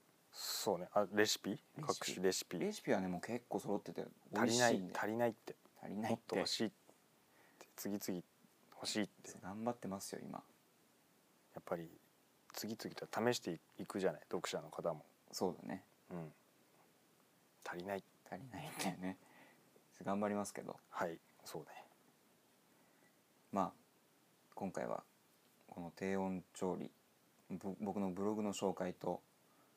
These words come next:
Speaker 1: はい。
Speaker 2: 低温調理の話をさせていただきました。
Speaker 1: はい。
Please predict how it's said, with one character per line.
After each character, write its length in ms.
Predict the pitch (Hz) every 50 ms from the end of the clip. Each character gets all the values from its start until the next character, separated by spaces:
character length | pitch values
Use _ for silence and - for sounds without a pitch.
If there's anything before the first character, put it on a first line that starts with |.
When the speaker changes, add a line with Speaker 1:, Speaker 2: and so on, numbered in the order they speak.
| - _ -
Speaker 1:
は 220 | - - 110 104
い。 60 | 101
Speaker 2:
低 60 | 101 95
温 140 | 95 95
調 220 | 90 - 104 98 92
理 80 | 90
の 80 | 85 85
話 340 | 82 - 92 92 92 - -
を 160 | 131 113 - - - _ _ _ _ _ - _ - - - - - - - - - - -
さ 160 | - - 147 -
せ 100 | - -
て 100 | - 85
い 60 | 82
た 80 | -
だ 100 | 90 90 85
き 60 | 87
ま 100 | 82 82
し 80 | - -
た。 120 | - - - - - - - - - - - - -
Speaker 1:
は 220 | - - 117 113
い。 100 | 107 95